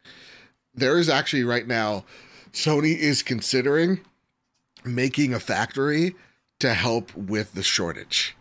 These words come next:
That's how, that's how bad they want these out the door. They are <laughs> willing to put a down payment on a factory and all the necessary equipment needed to just print out P S fives. So I think, I think that's the route that they're going to take, and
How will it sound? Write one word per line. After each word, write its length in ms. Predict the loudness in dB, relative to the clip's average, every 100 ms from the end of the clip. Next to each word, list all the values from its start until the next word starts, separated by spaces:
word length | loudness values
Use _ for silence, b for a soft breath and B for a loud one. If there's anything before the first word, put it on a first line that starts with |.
| _ _ _ _ -2
That's 320 | 0 0 -2
how, 360 | -2 2 2 0
that's 320 | 0 -2 0
how 160 | 0 2
bad 300 | 2 0 0
they 120 | -2
want 300 | -2 -4 -6
these 200 | -8 -6
out 180 | -6 -8
the 60 |
door. 320 | -10 -10 -12 -14 B B B
They 140 | -2
are 120 | -2 0
<laughs> 220 | 0 2
willing 360 | 2 2 2 0
to 120 | -4
put 380 | -4 -2 -2 -2 B -14 B
a 80 | -6
down 340 | 0 0 0
payment 340 | 0 0 0 0
on 180 | 0 0
a 60 |
factory 720 | 0 0 0 -2 -2 0 0 -6 B B B
and 120 | -2
all 140 | 2 2
the 100 | 0
necessary 640 | 0 -2 -2 0 2 2 0
equipment 460 | 0 -4 -2 -6
needed 440 | -2 -2 -2 -6 -10 B B B B B B B B -4
to 120 | -2
just 240 | 2 0 -2
print 220 | -2 0
out 200 | 0 -2
P 160 | -2 -2
S 140 | -2
fives. 520 | -4 -4 -4 -8 -12 -8
So 280 | 0 2 2
I 100 | 0
think, 360 | 0 -2 -2 -18 _ _ _ _ _ _ _ -6
I 80 | -4
think 200 | -2 -2
that's 300 | -2 -2 -6
the 140 | -10
route 220 | -10 -10 -10
that 140 | -8
they're 100 | -8
going 200 | -6 -8
to 60 | -4
take, 280 | -4 -4 -2
and 400 | 0 0 -2